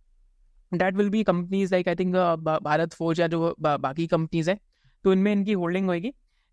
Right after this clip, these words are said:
and this is again a holding company। एक और एग्जांपल लेंगे, that is Cholamandalam Financial Holdings। तो चोल-, Cholamandalam Financial Holdings, Cholamandalam in, uh, जो,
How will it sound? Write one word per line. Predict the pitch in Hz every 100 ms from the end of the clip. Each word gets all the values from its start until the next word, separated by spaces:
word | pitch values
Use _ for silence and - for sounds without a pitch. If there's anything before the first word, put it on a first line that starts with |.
| -
and | 208 214
this | 285
is | 247 208
again | 226 311
a | 220
holding | 196 208 214 202 185
company। | 165 165 143 - _ _ _ _ -
एक | 196
और | 214 247
एग्जांपल | 226 240 233 233
लेंगे, | 220 262
that | 226 220
is | -
Cholamandalam | 196 202 214 208 208 214
Financial | 202 175 175 196 180
Holdings। | 180 196 302 _ -
तो | 190
चोल-, | 196 190 202 185 175
Cholamandalam | 190 208 220 214 214
Financial | 208 185 180 202
Holdings, | 185 180 254 - -
Cholamandalam | 185 196 208 202 185 170 170 180 185 180
in, | 170
uh, | 160
जो, | 156